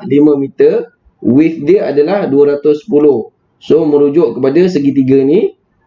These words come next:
okey, high dia lima meter, width dia dua ratus sepuluh. Okey, so kita dapatlah lima ratus dua puluh Newton, dua ratus dua puluh lima kilonewton per meter. So, kita dah masuk kat sini. Okey, ketinggian ataupun location of resultant force ni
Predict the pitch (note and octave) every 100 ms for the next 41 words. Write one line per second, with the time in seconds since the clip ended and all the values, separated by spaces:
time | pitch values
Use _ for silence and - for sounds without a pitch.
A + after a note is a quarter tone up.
0 | _ - - - F#3 G#3+ - A#3 B2+ C3+
1 | C#3+ C#3+ C#3 C#3+ F#3+ G3+ F3 D3+ D#3 -
2 | C#3+ C#3+ - D3 - C3+ C#3+ G#3 A#3+ -
3 | _ _ _ _ C3+ D3+ D#3 C#3+ B2+ C#3+
4 | - F#3 - A3+ - _ - C3 C#3 D3
5 | D3 F#3+ E3 D3 C#3+ C#3+ C#3 - F#3 G#3+
6 | - _ _ _ _ _ _ _ - C3
7 | C#3+ D3 F3 D3+ C#3 D3+ E3 D#3+ C#3+ D3
8 | C#3+ C#3+ C3+ C#3 C3+ C3 B2+ A#2+ - -
9 | _ - C3+ D#3+ E3 A2+ - B2+ C3 -
10 | A2+ C3 A2+ F#2+ C3 F3 A3+ - - F3
11 | - - _ _ _ F3 F#3+ A3+ A3+ G#3+
12 | B3 B3 G3+ F3 G3 G3 G3 F#3 F#3 G3
13 | G#3+ F3+ F#3 D#3+ F3 E3+ E3+ F3 F3 -
14 | D#3 D3+ C#3 F3 -